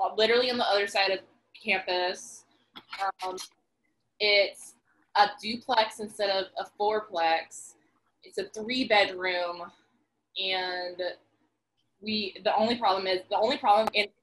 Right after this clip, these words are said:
it's way cheaper, first of all. Only problem is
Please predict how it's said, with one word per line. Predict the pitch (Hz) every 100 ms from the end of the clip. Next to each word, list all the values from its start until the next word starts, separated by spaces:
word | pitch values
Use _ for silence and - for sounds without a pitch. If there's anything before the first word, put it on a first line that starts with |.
| -
it's | 214 180
way | 196 220
cheaper, | - 214 180 170
first | 165 165
of | -
all. | 151 156 _ _
Only | 226 285
problem | 285 226 214
is | 208